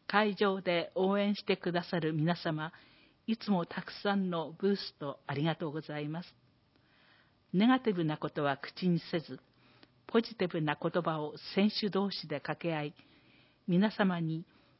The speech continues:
より多くの勝利を届けるべく、これからも頑張ります。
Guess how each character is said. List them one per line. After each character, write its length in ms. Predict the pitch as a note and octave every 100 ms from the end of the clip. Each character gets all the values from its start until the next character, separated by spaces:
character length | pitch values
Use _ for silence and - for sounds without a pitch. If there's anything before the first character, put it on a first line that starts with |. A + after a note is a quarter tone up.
| _ _
よ 140 | F3+ F#3
り 200 | A3 -
多 200 | G3+ A3+
く 160 | -
の 80 | F3+
勝 360 | D#3 - A3+ G3+
利 140 | E3+
を 80 | D#3
届 400 | D#3 E3 E3+ F#3
け 20 |
る 80 | D#3+
べ 140 | D#3+
く、 220 | D3+ - - _ _ _ _
こ 100 | F3+
れ 80 | G#3+
か 140 | G#3+
ら 140 | G#3+
も 200 | F#3+ A3 - -
頑 220 | C#3+ D#3
張 80 | D3+
り 120 | D3
ま 140 | D3
す。 60 | D3+